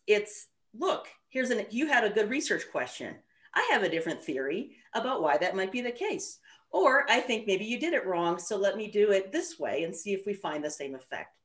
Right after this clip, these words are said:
That's what we did. And I think that that's so important in any, as all of science, particularly when children's lives are at stake. And that's why I was really motivated to do this study,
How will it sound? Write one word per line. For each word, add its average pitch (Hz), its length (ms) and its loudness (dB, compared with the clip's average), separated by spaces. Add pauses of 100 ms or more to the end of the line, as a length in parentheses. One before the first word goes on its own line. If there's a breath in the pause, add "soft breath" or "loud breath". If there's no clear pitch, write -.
(520)
That's 311 240 2
what 214 160 0
we 147 100 -4
did. - 260 -6 (520)
And 202 100 0
I 196 60 2
think 247 220 0
that 233 100 0
that's 214 340 2
so 254 220 4
important 185 480 2
in 160 180 -2
any, 220 260 -2 (460)
as 202 180 4
all 277 240 4
of 220 100 0
science, - 580 -6 (340 soft breath)
particularly 262 800 2
when 180 140 -2
children's 170 400 0
lives 151 300 4
are 113 80 0
at 101 80 -4
stake. - 400 -8 (920)
And 190 120 2
that's 196 220 6
why 156 540 6 (400 loud breath)
I 202 180 10
was 175 240 8
really 156 560 4
motivated 165 640 4
to 156 120 -4
do 151 180 0
this 135 260 0
study, - 520 -4